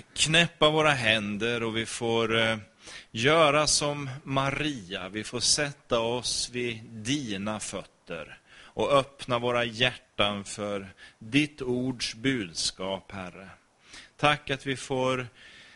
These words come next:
släppa allt det där som finns runt omkring, som kan uppta våra tankar av alla måsten och borden. Och så får vi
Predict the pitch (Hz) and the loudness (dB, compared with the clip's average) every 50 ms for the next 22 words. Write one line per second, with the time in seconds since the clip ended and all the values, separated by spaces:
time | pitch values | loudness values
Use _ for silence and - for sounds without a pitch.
0 | - - _ _ - - - - 156 156 156 147 - - _ _ - 165 175 160 | -20 -20 _ _ -2 0 2 2 4 4 2 2 0 -4 _ _ 4 4 4 6
1 | 135 127 120 117 110 - 123 113 110 110 110 107 104 107 - 117 107 104 - - | 4 4 2 0 -2 -4 -2 2 4 6 6 6 4 0 -2 -4 -4 -6 -6 -6
2 | 110 107 107 107 101 - 117 110 107 104 101 98 - - 107 104 104 - - 110 | -6 -6 -4 -2 -2 0 0 -2 -2 -4 -4 -6 -6 -6 -4 -4 -6 -6 -6 -6
3 | 104 104 107 107 104 - - 104 98 - 110 110 110 117 117 110 - - - - | -6 -6 -6 -8 -8 -8 -8 -8 -8 -10 -8 -6 -4 -4 -6 -6 -8 -14 -10 -6
4 | 120 113 113 120 123 131 131 135 127 - - 131 127 123 123 107 92 87 - - | -2 -2 -2 0 0 -2 -2 -2 -2 -6 -8 -8 -6 -6 -6 -6 -10 -10 -6 -4
5 | 101 107 107 107 104 101 98 90 87 - - 139 - 117 107 104 101 104 110 113 | -4 -4 -2 -4 -4 -4 -6 -10 -16 -20 -14 -8 -6 -4 -2 -2 -2 -2 -2 -4
6 | 110 - - - - - - 104 98 101 104 101 95 110 113 107 98 92 95 87 | -4 -4 -6 -8 -8 -8 -6 -6 -6 -6 -6 -6 -4 -4 -4 -4 -4 -8 -12 -12
7 | 90 95 92 90 87 85 87 - - _ _ - - - - _ - 113 98 - | -12 -12 -12 -12 -14 -14 -16 -18 -20 _ _ -20 -20 -20 -20 _ -12 -10 -8 -8
8 | 117 104 - 120 110 107 117 110 110 110 107 107 | -8 -8 -6 -6 -6 -4 -2 -2 -4 -4 -6 -10